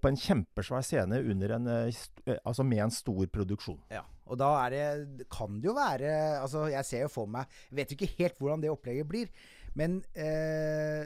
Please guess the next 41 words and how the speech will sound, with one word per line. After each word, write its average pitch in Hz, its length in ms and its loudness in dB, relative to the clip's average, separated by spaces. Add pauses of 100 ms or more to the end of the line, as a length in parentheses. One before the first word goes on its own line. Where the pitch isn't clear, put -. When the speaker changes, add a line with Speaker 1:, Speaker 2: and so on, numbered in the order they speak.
Speaker 2:
det 151 100 -4
kan 131 160 -2
jo 185 60 2
hende 175 200 4
at - 80 -4
du 135 400 0
får 139 200 -2
lov 104 140 -2
til 120 100 -4
å 113 40 -2
være 85 200 -2
med 92 140 -8
og 107 840 -4
bidra 101 540 -4
sånn 107 180 -4
musikalsk 98 640 -6
sett - 260 -8
også. 233 200 -4 (260)
Speaker 1:
Ja. 85 220 -2
Speaker 2:
Og 156 400 2
i - 80 -6
hvert - 180 -6
fall 247 240 -4
så 196 140 -6
skal 170 160 0
du 160 60 -2
få 180 120 0
lov 139 180 2
til 147 120 0
å 156 120 2
være 143 160 0
med 131 60 0
og 131 60 0
skru 135 260 0
lyd 131 300 -2
og 139 160 -2
lys, 151 500 -4
eh, 143 360 -2
og 139 200 -4
lære 120 920 -2
en 131 320 -4